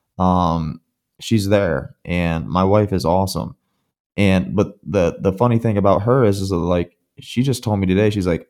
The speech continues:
"I'm not gonna tell you what you wanna hear." Uh, 'cause I'm, like, fishing for, like, I'm going through something this morning, and I'm,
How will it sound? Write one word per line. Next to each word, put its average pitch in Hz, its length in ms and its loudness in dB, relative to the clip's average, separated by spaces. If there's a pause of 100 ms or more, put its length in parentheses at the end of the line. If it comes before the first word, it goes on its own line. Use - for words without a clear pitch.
(180)
"I'm 95 160 -4
not 180 140 0
gonna 147 220 -2
tell - 200 0
you 135 140 2
what 90 180 -6
you 90 80 -4
wanna 87 240 -4
hear." 98 380 -4 (600)
Uh, 107 120 -2
'cause 120 140 4
I'm, 127 120 4
like, 113 200 0
fishing 117 340 0
for, 101 300 4
like, 98 180 4
I'm 98 140 0
going 101 260 2
through 98 80 0
something 95 300 -2
this 92 140 -2
morning, 98 360 2
and 90 100 0
I'm, 87 220 0